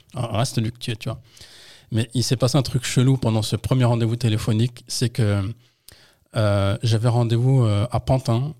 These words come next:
chez, euh, dans l'association Jean-Luc François. C'est une association, c'est un incubateur pour des marques de mode. Et tout comme je voyais plein de gens pour leur poser des questions, là, ils m'avaient octroyé un rendez-vous, mais j'ai voulu y aller à l'avance pour me poser dans une salle, euh, au calme et avoir mon rendez-vous téléphonique.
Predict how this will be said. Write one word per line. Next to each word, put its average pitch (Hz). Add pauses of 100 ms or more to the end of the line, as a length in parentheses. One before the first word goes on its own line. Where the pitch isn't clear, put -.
chez, 127
euh, 107
dans 107
l'association 110
Jean-Luc 117
François. - (760)
C'est -
une 110
association, -
c'est 117
un 117
incubateur 127
pour 110
des 107
marques 110
de 110
mode. 110 (1200)
Et 113
tout -
comme 147
je 113
voyais 117 (280)
plein 139
de 127
gens 131
pour 120
leur 90
poser 117
des 113
questions, 135 (160)
là, 120
ils 123
m'avaient 110
octroyé 120
un 110
rendez-vous, 107 (440)
mais 117
j'ai 104
voulu 107
y 107
aller 107
à 135
l'avance 117
pour -
me 113
poser 120
dans 110
une 104
salle, 117
euh, 101
au 120
calme 123
et 127
avoir 110
mon 104
rendez-vous 107
téléphonique. 120